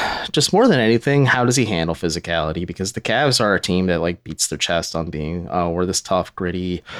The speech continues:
junkyard dog team who's willing to grind." Like, we've seen them lose ugly, we've seen them, or win ugly, we've seen them win pretty. Like, we've seen a lot of different ways for them to work it out. And, like, the Cavs are a team that is built for success and built for success now. And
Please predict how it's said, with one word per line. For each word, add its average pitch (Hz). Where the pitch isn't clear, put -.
junkyard 95
dog 90
team 90
who's 90
willing 95
to 92
grind." 95
Like, 117
we've 113
seen 123
them 107
lose 95
ugly, 85
we've 90
seen 90
them, 87
or 104
win 101
ugly, 92
we've 92
seen 92
them 90
win 85
pretty. 85
Like, 82
we've 95
seen 113
a 92
lot 87
of 90
different 76
ways 85
for -
them 85
to 76
work 98
it 90
out. 117
And, 92
like, 95
the -
Cavs 143
are 135
a 131
team 139
that 120
is 107
built 120
for 101
success -
and 90
built 98
for -
success -
now. 113
And 95